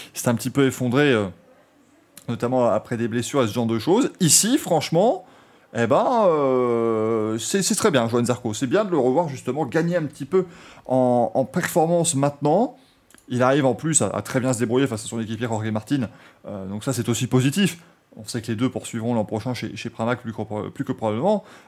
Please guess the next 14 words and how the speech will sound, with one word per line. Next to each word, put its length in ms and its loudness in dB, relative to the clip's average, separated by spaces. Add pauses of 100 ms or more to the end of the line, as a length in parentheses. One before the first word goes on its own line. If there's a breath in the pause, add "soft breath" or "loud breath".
(100 loud breath)
Euh, 540 -4
mais 460 0 (300)
voilà, 340 2
c'est 160 -10
toujours 260 -4
bien 140 -4
aussi 240 -6
de 40 -12
se 100 -6
mettre 280 -6
devant 220 -6
son, 260 -6
son 160 -6
équipier. 400 0